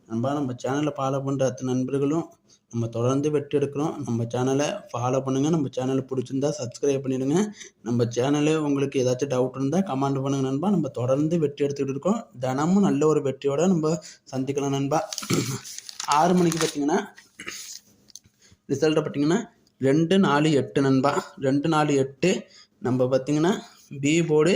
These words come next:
இதுலேயும் பாஸ் நண்பா. உங்களுக்கு தெரியுதா? இன்னைக்கு நம்ம தொடர்ந்து நம்ம பி போர்டு பாஸ் ஆயிட்டோம். இதுலேயும் நம்மளுக்கு நல்ல ஒரு பாஸ் நண்பா. ஆல் போர்டை பார்த்தாலும் நம்மளுக்கு நல்ல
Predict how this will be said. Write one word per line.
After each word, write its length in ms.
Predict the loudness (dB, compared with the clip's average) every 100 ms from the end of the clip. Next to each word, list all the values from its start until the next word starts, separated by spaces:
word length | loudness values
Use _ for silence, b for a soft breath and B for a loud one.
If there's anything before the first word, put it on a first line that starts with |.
| 0 0
இதுலேயும் 440 | 0 4 4 4
பாஸ் 260 | 2 0 0
நண்பா. 300 | 0 0 -2 -8 _ B B
உங்களுக்கு 320 | _ -4 0 2
தெரியுதா? 240 | 2 4
இன்னைக்கு 260 | 2 2 0
நம்ம 140 | -2 0
தொடர்ந்து 440 | 2 4 4 4
நம்ம 180 | 4 4
பி 160 | 4 2
போர்டு 220 | 4 2
பாஸ் 280 | 4 2 4
ஆயிட்டோம். 360 | 2 4 2 2
இதுலேயும் 400 | -2 0 2 2
நம்மளுக்கு 280 | 2 2 0
நல்ல 380 | 2 2 4 4
ஒரு 160 | 4 2
பாஸ் 300 | 0 -2 -2
நண்பா. 340 | -2 0 2 0 -2 B B B -10 0
ஆல் 260 | 2 4
போர்டை 180 | 4 4
பார்த்தாலும் 340 | 2 2 4
நம்மளுக்கு 280 | 4 4 2
நல்ல 200 | 2 4